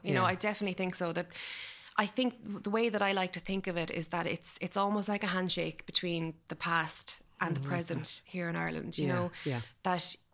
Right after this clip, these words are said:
Speaker 1: we didn't, uh, we didn't forget the old stories. They're there and we know that she's a land goddess and, you know, she's, she's so intrinsic to the people who live on this island and the, the land and everything that grows and lives on it. But then also,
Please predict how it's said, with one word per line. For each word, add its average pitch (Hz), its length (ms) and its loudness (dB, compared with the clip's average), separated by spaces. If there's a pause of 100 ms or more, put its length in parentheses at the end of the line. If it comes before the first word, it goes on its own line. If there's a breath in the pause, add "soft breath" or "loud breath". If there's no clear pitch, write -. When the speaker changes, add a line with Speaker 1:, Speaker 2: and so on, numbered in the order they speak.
(220)
Speaker 1:
we 190 180 2
didn't, 240 360 4 (100)
uh, - 40 4 (160)
we 208 80 2
didn't 269 340 2 (200)
forget 240 340 -2
the 185 100 2
old 147 160 0
stories. 151 500 0
They're 226 200 2
there 214 440 2
and 170 140 2
we 190 120 2
know 196 300 2
that 185 140 2
she's 185 260 4
a 180 40 -2
land 170 320 0
goddess 165 520 0
and, 165 160 0
you 170 80 0
know, 170 100 0
she's, 165 340 2
she's - 220 0
so 233 560 4 (300 loud breath)
intrinsic 185 720 2
to 165 260 2 (440 loud breath)
the 170 80 -4
people 190 320 0
who 170 120 2
live 180 240 2
on 180 160 2
this 170 360 -2
island 175 520 2
and 147 200 -4
the, 160 220 -4
the 170 80 -4
land 175 420 4
and 170 100 2
everything 185 360 0
that 175 100 -2
grows 175 380 0
and 170 100 0
lives 175 220 0
on 160 180 2
it. - 120 2 (640 loud breath)
But 196 140 -2
then 214 180 4
also, 196 560 2